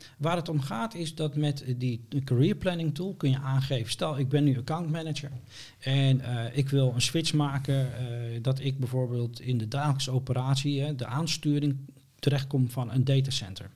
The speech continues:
En, eh, daarvoor, eh, wil ik bijvoorbeeld, eh, hè, C D-fom gaan doen. Maar hoe kom ik daar? Wat heb ik nou nodig? Wat zijn nou de hiaten? In die tool voer je eigenlijk alleen maar in wat je nu doet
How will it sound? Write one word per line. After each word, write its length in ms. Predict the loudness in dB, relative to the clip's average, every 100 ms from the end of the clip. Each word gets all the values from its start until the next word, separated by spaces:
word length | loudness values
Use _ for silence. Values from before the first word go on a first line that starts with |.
| -18 -16 -12 -2
En, 400 | -2 -2 -4 -6
eh, 60 | -6 0
daarvoor, 600 | 4 4 4 0 -2 -4 -6
eh, 60 | -8 -8 0
wil 140 | 2
ik 140 | 2 -2 -8
bijvoorbeeld, 680 | -4 0 0 0 -4 -6 -8
eh, 80 | -8 -8 -10 -14 -16 -18 -20 _ _
hè, 120 | 2 4
C 340 | 4 0 0
D-fom 240 | 2 4 4
gaan 180 | 2
doen. 240 | -2 -4 -8 -14 -10 2
Maar 140 | 4
hoe 180 | 4 2
kom 200 | 0 0
ik 140 | -2 -4
daar? 180 | -6 0
Wat 200 | 0 0
heb 140 | -2
ik 100 | 0
nou 180 | 0 2
nodig? 380 | 2 2 0 -2
Wat 160 | -2
zijn 200 | 0 0
nou 180 | 2 2
de 60 | 0
hiaten? 500 | -2 -2 -4 -8 -12 -18 -14 -14 -4
In 140 | 4 6
die 160 | 6 4
tool 240 | 0 2
voer 300 | 0 2 4
je 80 | 2
eigenlijk 440 | 0 0 0 -2 0
alleen 260 | 2 2
maar 140 | 2 2
in 180 | 0 2
wat 200 | 2 2
je 60 |
nu 140 | 0 0
doet 320 | -4 -6